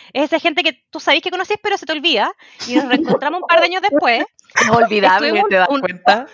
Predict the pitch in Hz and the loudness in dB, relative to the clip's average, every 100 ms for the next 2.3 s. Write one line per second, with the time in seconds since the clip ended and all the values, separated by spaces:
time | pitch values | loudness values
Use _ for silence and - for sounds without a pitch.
0 | 784 - _ - - 285 285 285 294 285 | -2 -2 _ -4 -2 -2 2 2 2 -2
1 | 254 302 349 254 214 - 294 262 392 196 | 0 0 0 -4 -4 -6 -4 -4 -2 0
2 | 190 - | 0 -2